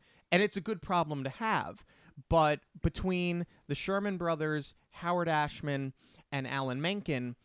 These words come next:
who do take up almost my entire list, I will say that now. I'd say about more than half is just on, on those songwriters alone.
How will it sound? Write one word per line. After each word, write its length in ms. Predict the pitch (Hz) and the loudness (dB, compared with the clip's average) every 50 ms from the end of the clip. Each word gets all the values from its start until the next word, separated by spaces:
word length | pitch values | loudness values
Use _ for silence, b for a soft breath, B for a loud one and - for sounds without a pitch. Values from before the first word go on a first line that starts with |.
| b b b | b b b
who 260 | - - 185 180 160 | -8 -6 -4 -4 -4
do 240 | 135 117 151 196 240 196 | -2 0 2 2 2 2
take 340 | - - 196 180 170 - | -2 -4 -4 -4 -2 2
up 200 | 160 151 - - - _ _ _ _ - | 2 2 2 0 -8 _ _ _ _ 0
almost 600 | 160 165 180 180 165 151 143 139 - - - - _ _ - - | 2 2 2 2 0 -2 -2 -2 -4 -8 -18 -20 _ _ -14 -8
my 360 | 139 143 139 147 147 151 143 | -6 -4 0 2 2 2 2
entire 680 | 131 123 117 120 - - - - 151 139 120 120 107 | 0 -2 -4 -6 -10 -10 -2 0 0 2 2 0 0
list, 400 | 101 120 127 104 101 - - - | 0 -2 -2 -2 -4 -6 -6 -4
I 80 | 117 113 | -4 -4
will 200 | 113 117 117 113 | -2 -4 -6 -6
say 260 | - - - 117 107 | -6 -4 -4 -2 -2
that 240 | 95 101 98 - - | -2 -4 -6 -6 -6
now. 240 | 104 107 98 92 92 | -6 -6 -4 -4 -2
I'd 140 | 110 139 - | -2 -4 -4
say 140 | - 185 170 143 | -4 -6 -4 -2
about 280 | 131 147 139 131 - B B B B | 0 0 0 0 -2 B B B B
more 200 | 165 185 214 226 | 0 2 2 2
than 120 | 190 190 165 | 0 -2 -6
half 380 | - 170 151 139 127 - - | -2 0 0 0 0 0 -2
is 140 | 127 127 - | -4 -4 -4
just 340 | - - 131 117 - - - | -2 -2 -2 -2 -2 -4 -4
on, 260 | 120 120 117 113 104 - _ - - | -2 -2 -2 -4 -6 -10 _ -6 -4
on 240 | 117 110 110 110 - | -4 -2 -2 -4 -4
those 220 | 120 120 120 117 - | -2 -2 -2 -4 -4
songwriters 580 | - 127 120 113 110 110 110 107 101 104 104 - | -4 -4 -4 -4 -2 -4 -4 -2 -2 -4 -6 -6
alone. 400 | 101 98 95 92 98 107 127 156 | -8 -8 -6 -6 -4 -4 -6 -6